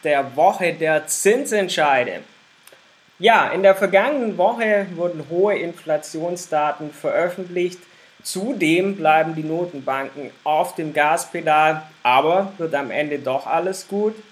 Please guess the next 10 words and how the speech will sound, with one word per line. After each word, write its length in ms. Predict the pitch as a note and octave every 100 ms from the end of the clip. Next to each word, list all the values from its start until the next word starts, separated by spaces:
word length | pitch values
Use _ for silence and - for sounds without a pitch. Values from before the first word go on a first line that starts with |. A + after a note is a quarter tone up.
| _ _ _ _ _ _
Der 280 | E3 C#3+ F3+
S 160 | G3 G3
und 180 | F3+ F3+
P 220 | G3 G3+
fünfhundert 760 | G3+ F3 - G#3+ A#3+ A#3+ -
ist 180 | G3 E3+
auf 300 | E3 D#3 -
ein 300 | D3+ D3+ D3
neues 500 | D3 E3+ G#3 G3+ -
Rekordhoch 680 | D#3 - D#3 F3 F3 G3